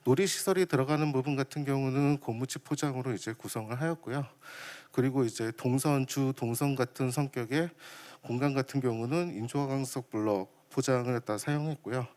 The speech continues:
아무래도 이제 여러분들 시설이 잘 쓰게 되는 휴게 공간이라든가 북카페 주변 같은 경우는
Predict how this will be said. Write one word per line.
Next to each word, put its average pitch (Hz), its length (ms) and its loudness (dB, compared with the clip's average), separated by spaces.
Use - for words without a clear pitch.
아무래도 175 540 6
이제 131 340 2
여러분들 135 540 2
시설이 156 480 2
잘 107 260 0
쓰게 160 280 0
되는 143 200 2
휴게 - 240 2
공간이라든가 156 720 0
북카페 - 460 0
주변 127 320 2
같은 120 300 -2
경우는 117 440 0